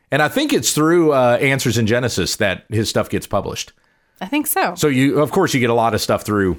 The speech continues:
Speaker 1: Answers in Genesis also.
Speaker 2: Mm-hmm.
Speaker 1: Free on their website as well,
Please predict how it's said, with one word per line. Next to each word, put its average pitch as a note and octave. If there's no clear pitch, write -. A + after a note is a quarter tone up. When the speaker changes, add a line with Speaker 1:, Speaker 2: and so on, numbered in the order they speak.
Speaker 1:
Answers G2+
in F#2
Genesis E2+
also. -
Speaker 2:
Mm-hmm. A3+
Speaker 1:
Free E3+
on C#3+
their B2
website G#2+
as F#2+
well, F#2